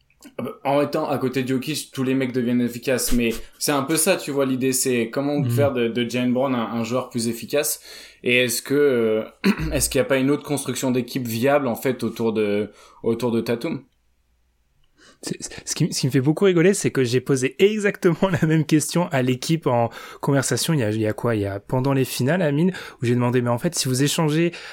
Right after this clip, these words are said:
Speaker 2: euh, Jaylen Brown avec Jamal Murray, est-ce qu'il gagne le titre ? Réponse collective, non. <laughs> Donc bon, j'ai, à ce moment-là, je me suis dit, bon, c'est peut-être au moment où Jaylen Brown n'avait pas la cote, mais c'est intéressant que tu parles de ça, de cette notion de numéro un, numéro deux, et de cette capacité des,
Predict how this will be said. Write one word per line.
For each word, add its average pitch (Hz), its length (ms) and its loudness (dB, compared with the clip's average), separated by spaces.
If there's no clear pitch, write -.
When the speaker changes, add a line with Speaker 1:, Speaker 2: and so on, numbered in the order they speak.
Speaker 2:
euh, 107 300 0
Jaylen 135 340 2
Brown 139 240 2
avec 110 180 -2
Jamal 117 220 2
Murray, 131 260 2
est-ce 135 160 -2
qu'il 123 100 -2
gagne 120 140 2
le 117 120 0
titre ? - 260 -4
Réponse 131 420 2
collective, 147 500 0
non. 117 280 0
<laughs> - 80 -2
Donc 127 300 0
bon, 135 260 2
j'ai, 120 300 2
à 135 100 2
ce - 160 0
moment-là, 143 420 4
je 127 80 -2
me 127 80 2
suis - 160 -2
dit, 123 160 0
bon, 123 160 0
c'est 139 220 0
peut-être 175 200 0
au 165 60 4
moment 151 320 4
où 139 160 4
Jaylen 127 320 2
Brown 127 140 2
n'avait 110 180 2
pas 131 140 0
la 120 140 2
cote, 190 240 0
mais 113 100 -2
c'est - 100 0
intéressant 156 340 2
que 185 60 -4
tu 151 100 0
parles 123 200 2
de 123 100 2
ça, 175 180 2
de 165 60 -6
cette - 220 -2
notion 123 320 0
de 131 60 2
numéro 120 260 2
un, 131 160 2
numéro 113 400 2
deux, 165 160 2
et 127 80 2
de 123 60 -4
cette - 280 0
capacité 156 640 2
des, 127 240 2